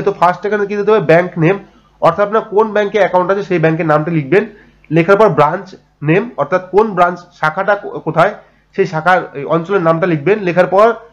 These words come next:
ব্যাংক অ্যাকাউন্ট নাম্বার, আপনার যে অ্যাকাউন্ট আছে সেই অ্যাকাউন্ট নাম্বারটা এখানে লিখে দেবেন। লিখে দেওয়ার পর এখানে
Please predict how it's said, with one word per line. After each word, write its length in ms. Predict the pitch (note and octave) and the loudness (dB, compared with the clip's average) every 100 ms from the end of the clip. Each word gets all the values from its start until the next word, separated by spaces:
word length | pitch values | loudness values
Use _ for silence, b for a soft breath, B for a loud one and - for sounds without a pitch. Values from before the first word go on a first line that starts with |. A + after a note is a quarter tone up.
| b _ A#2 | b _ 2
ব্যাংক 200 | D#3 F#3 | 2 2
অ্যাকাউন্ট 280 | G3 G#3 G#3+ E3 | -2 -2 -2 0
নাম্বার, 220 | D#3 E3 F#3+ | 0 2 0
আপনার 240 | D#3 E3+ E3 | 0 0 0
যে 60 | F3 | 0
অ্যাকাউন্ট 300 | E3 F3+ F3+ | 2 0 0
আছে 100 | G3+ F#3+ | -2 0
সেই 100 | E3+ | 0
অ্যাকাউন্ট 240 | D#3 E3+ E3+ | 2 2 2
নাম্বারটা 260 | E3+ E3+ F3+ | 0 0 0
এখানে 160 | F3 D#3+ | 0 0
লিখে 180 | D#3 D3+ | 0 0
দেবেন। 180 | F3+ A#3 b b b b b | 0 -4 b b b b b
লিখে 200 | F3+ A3+ | 2 4
দেওয়ার 180 | A3 A3 | 6 4
পর 80 | A3 | 4
এখানে 180 | G#3 A3 | 0 0